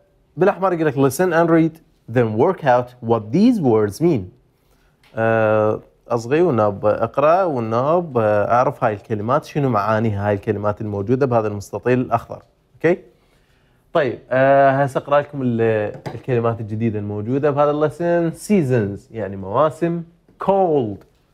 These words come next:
cold يعني بارد. Snow، snow يعني ثلج. آه، الثلج هذا اللي ينزل، تمام؟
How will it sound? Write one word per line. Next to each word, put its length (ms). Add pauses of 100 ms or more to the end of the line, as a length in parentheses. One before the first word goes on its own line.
(160)
cold 480
يعني 240
بارد. 380 (720)
Snow، 460 (460)
snow 340 (280)
يعني 500
ثلج. 320 (140)
آه، 380
الثلج 440
هذا 180
اللي 180
ينزل، 440 (100)
تمام؟ 360